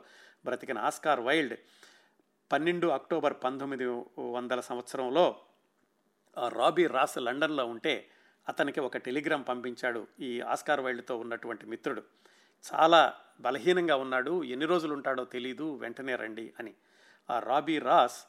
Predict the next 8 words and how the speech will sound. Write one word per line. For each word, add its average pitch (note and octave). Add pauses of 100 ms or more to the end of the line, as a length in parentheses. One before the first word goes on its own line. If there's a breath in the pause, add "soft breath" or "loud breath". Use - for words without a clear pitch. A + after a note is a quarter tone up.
(400 soft breath)
ఆ, C#3
లండన్ C#3
నుంచి B2 (340)
మళ్ళా A#2+ (120)
ఫ్రాన్స్ B2+
వచ్చాడు. - (560 soft breath)
ఫ్రాన్స్ C3+
వచ్చినప్పుడు C#3